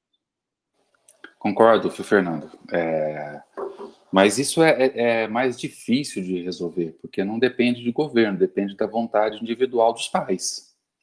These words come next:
de resolver isso. Ah, uma recomendação que, que eu recebi lá atrás, que, que eu li bastante,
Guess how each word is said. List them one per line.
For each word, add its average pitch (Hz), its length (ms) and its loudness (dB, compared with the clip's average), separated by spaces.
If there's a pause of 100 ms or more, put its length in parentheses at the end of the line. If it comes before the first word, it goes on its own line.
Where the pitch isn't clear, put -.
(140)
de 98 40 0
resolver 92 360 2
isso. 82 340 -6 (500)
Ah, 101 280 4
uma 107 120 0
recomendação 127 880 -2
que, - 400 -10
que 92 520 -4
eu 104 100 2
recebi 104 720 2
lá 101 220 2
atrás, 120 580 0
que, 90 380 -8
que - 100 -6
eu 92 80 0
li 101 280 2
bastante, 95 760 -4